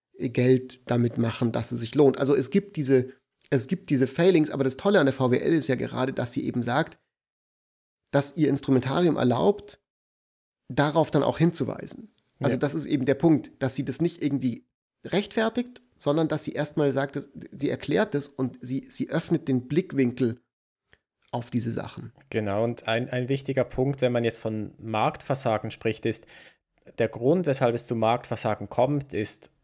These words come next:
Speaker 2: die sogenannte Externalität. Eine Externalität ist immer dann, wenn der Produzent oder die Produzentin von irgendeiner Ressource nicht den vollen Nutzen genießen kann davon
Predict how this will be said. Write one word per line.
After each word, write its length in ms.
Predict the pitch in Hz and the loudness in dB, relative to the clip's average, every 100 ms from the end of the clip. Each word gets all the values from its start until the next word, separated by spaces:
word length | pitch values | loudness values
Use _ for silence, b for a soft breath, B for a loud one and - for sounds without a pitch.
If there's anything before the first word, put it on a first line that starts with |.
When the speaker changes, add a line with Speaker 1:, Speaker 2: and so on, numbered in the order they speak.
| - | -12
Speaker 2:
die 80 | 123 | -8
sogenannte 500 | - 120 117 113 - | -2 0 0 -2 -4
Externalität. 1040 | 135 - 120 117 110 107 - 104 95 - - b b b b _ _ _ - | -6 0 2 2 0 -2 -2 0 0 -4 -18 b b b b _ _ _ -4
Eine 180 | 113 | -2
Externalität 1040 | - - 131 127 117 110 - 127 156 160 - _ - | -2 2 2 4 0 -2 0 2 2 -2 -14 _ -14
ist 180 | 123 | -8
immer 220 | - 120 110 | -4 -2 0
dann, 420 | 117 135 170 160 | 2 2 0 -2
wenn 280 | 123 120 117 | -2 0 2
der 140 | 110 104 | 0 0
Produzent 800 | - 139 175 170 143 143 147 | 0 0 0 -2 -2 0 -2
oder 200 | - 107 | -6 -6
die 120 | 104 110 | -6 -6
Produzentin 800 | - 117 113 - 117 160 - 170 | -4 -2 -4 0 2 2 -2 -4
von 220 | - 113 | -4 -4
irgendeiner 600 | 127 135 139 123 113 107 | 0 0 0 -2 -2 -2
Ressource 500 | 107 - 131 165 160 165 165 B B B B B | -2 0 2 2 0 -2 -4 B B B B B
nicht 460 | 127 165 - - | 0 0 -2 -4
den 220 | 131 123 117 | -2 0 -2
vollen 720 | - 131 131 135 120 123 117 | -2 4 6 4 0 -4 -2
Nutzen 480 | 139 - - 165 143 | 0 -2 -4 -4 -2
genießen 440 | 117 123 170 190 | -2 -2 -4 -6
kann 280 | 175 165 170 | -4 -4 -2
davon 460 | 175 - 175 202 | -2 0 0 -2